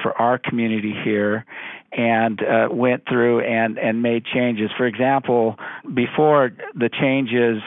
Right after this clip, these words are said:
uh, were made to the, uh, present, uh, law student practice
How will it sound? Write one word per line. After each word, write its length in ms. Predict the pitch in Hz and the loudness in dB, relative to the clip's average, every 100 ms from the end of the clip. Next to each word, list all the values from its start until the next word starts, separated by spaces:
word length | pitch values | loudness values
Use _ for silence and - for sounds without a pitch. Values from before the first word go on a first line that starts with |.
| - - | -10 -2
uh, 180 | 113 110 | 0 0
were 280 | 131 123 117 | 0 0 2
made 340 | 117 123 123 120 | 2 2 0 -2
to 120 | 127 110 | -2 0
the, 300 | 110 107 110 | 0 0 0
uh, 160 | 104 - | 0 -2
present, 500 | - 139 139 123 110 - | 0 2 2 0 0 -2
uh, 220 | 110 104 - - - - | 0 0 -4 -10 -12 -4
law 300 | 117 113 113 | 0 2 2
student 300 | - 117 113 | 0 -2 -2
practice 420 | - 113 110 113 | -2 -2 -2 -4